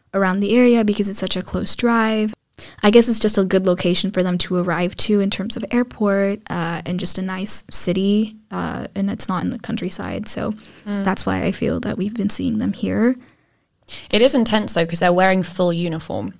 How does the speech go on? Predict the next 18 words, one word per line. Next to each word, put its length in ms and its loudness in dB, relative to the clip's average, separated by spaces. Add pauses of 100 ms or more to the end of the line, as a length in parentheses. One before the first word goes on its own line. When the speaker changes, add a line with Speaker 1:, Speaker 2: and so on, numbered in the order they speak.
(500)
Speaker 1:
Right, 320 2
right. 280 0
And 80 8
that's 140 6
fairly 220 2
normal, 280 2
actually, 320 -4
when 100 -2
they 100 0
deploy 360 -4
troops. 500 -2
Uh, 280 -2 (760)
I, 200 6 (200)
I 60 6
don't 160 8
really 160 8
know 100 8
why, 600 4